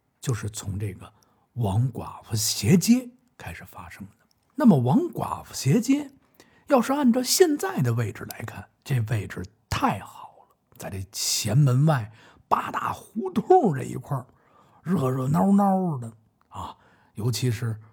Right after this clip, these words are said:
外地的朋友啊，或者是住在北京的朋友，一提，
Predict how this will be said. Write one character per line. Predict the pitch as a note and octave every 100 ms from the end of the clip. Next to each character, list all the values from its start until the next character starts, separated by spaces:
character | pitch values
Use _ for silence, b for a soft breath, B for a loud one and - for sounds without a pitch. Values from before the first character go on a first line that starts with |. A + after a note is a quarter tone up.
| b
外 | C#3+ A#2
地 | G#2+ A2
的 | A2+
朋 | G#2+ - A2+
友 | A#2+ A#2
啊， | A2 -
或 | _ -
者 | -
是 | F#2+ F#2+
住 | - B2
在 | F#2+
北 | - -
京 | - C4+ D#4
的 | E3
朋 | A2+ A2
友， | G#2 - b b b
一 | - A2
提， | - G#2+